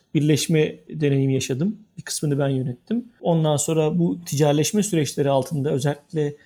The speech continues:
ilaç, tıbbi cihaz ve biyoteknolojik ürünlerle alakalı hem preklinik hem de klinik araştırma taraflarında bir vesileyle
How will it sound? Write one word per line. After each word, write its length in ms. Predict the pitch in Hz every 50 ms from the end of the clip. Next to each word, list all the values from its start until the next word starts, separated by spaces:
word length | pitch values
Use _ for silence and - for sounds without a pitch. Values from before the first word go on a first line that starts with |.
| _ _ _ _ -
ilaç, 300 | 143 160 170 180 175 175
tıbbi 380 | - 165 147 139 156 160 151
cihaz 260 | 139 147 151 143 131
ve 100 | 143 135
biyoteknolojik 600 | 135 139 - - 135 - _ 160 147 143 160 170
ürünlerle 420 | 156 143 139 139 139 139 135 135 143
alakalı 520 | 131 127 127 127 - 151 160 185 190 185 - _ _ _ _ _ _
hem 240 | - 214 208 202 -
preklinik 560 | 196 196 185 185 190 175 170 170 190 180 175
hem 160 | 180 170 170
de 80 | 170 165
klinik 380 | - - 160 170 185 196 185
araştırma 420 | 180 151 139 127 - - 147 139 127
taraflarında 880 | - 139 135 127 127 - - 147 135 139 135 131 139 131 131 - - _ -
bir 140 | 143 135
vesileyle 640 | 131 139 127 - - 151 139 139 135 135 135 -